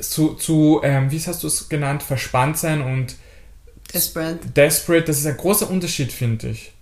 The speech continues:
Speaker 2: Naja, klar, es muss dir schon, grundsätzlich muss es schon be-, äh, irgendwie bewusst sein, willst du's oder willst du's nicht, ja. Ähm,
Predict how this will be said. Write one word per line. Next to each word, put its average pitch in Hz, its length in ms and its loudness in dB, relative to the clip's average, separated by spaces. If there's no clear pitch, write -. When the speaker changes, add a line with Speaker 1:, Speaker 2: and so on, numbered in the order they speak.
Speaker 2:
Naja, 269 280 4
klar, 196 280 4
es 185 80 -2
muss 233 140 0
dir 240 100 -2
schon, 240 340 2
grundsätzlich 240 460 2
muss 220 140 0
es 226 100 0
schon 247 160 2
be-, 220 180 -4
äh, - 360 -10
irgendwie 220 200 2
bewusst 208 380 -2
sein, 208 220 2
willst 208 220 -2
du's 202 120 -2
oder 196 180 -2
willst 196 200 -4
du's 180 120 -4
nicht, 208 440 -2
ja. 180 300 -2
Ähm, 175 440 0